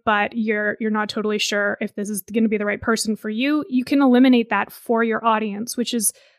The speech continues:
so awesome. And it also gives you an opportunity to weed people out that you may not want to work with either,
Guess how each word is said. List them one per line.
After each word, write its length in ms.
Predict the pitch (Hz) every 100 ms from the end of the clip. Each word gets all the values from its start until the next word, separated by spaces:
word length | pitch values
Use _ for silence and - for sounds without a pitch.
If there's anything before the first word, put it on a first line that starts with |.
| -
so 360 | - 277 262 254
awesome. 580 | 220 208 - 208 214 262 _ _ _ -
And 80 | 302
it 60 |
also 260 | 302 302 320
gives 220 | 320 285
you 100 | 294
an 80 | 269
opportunity 800 | 254 254 240 247 247 240 247 240
to 460 | - 247 233 233
weed 320 | 240 247 277 294
people 240 | 277 262
out 100 | 254
that 140 | 262
you 80 | 254
may 160 | 247 240
not 160 | 233
want 160 | 233 226
to 40 |
work 240 | 220 220 220
with 140 | 208 -
either, 460 | 320 285 208 -